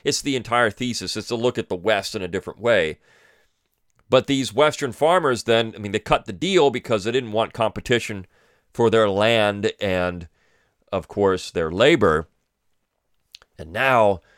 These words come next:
that they've been saddled with this Hamiltonian economic system, it's not going very well for them. So they want out. This is the populist revolt.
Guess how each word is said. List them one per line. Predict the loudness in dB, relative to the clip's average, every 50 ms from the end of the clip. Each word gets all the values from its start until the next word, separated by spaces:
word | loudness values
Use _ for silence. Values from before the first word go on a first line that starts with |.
| _ _ _ _ _
that | -8 -6 0
they've | 2 2 2 2 2
been | 0 0 0 0
saddled | -4 -2 0 2 4 4 4 4 2 0 -2 -2
with | -2 -2 -2 -2 -2
this | -4 -2 -2 -2
Hamiltonian | -4 -4 -2 -2 -4 -4 -2 -4 -4 -4 -4 -4 -4
economic | -4 -4 -4 -2 0 2 2 2 2 -2 -8
system, | -6 -8 -8 -6 -8 -10
it's | -8 -6 -4
not | -4 -4 -2 2
going | 4 6 6 6 6 4 2
very | 4 4 4 4 4
well | 2 0 0
for | -2 -6 -8
them. | -8 -10 -14 -14 _ _ _ _ _ _ _ _ _ _ _ _
So | _ -4
they | -4 0
want | 2 2 4 4
out. | 4 2 0 -2 _ _ _ _ _ _ _ _ _
This | -20 -18
is | -18 -16
the | -16
populist | -10 -4 -4 -4 -4 -4 -6 -8 -8 -8 -8 -10
revolt. | -6 0 2 2 2 0 -4 -12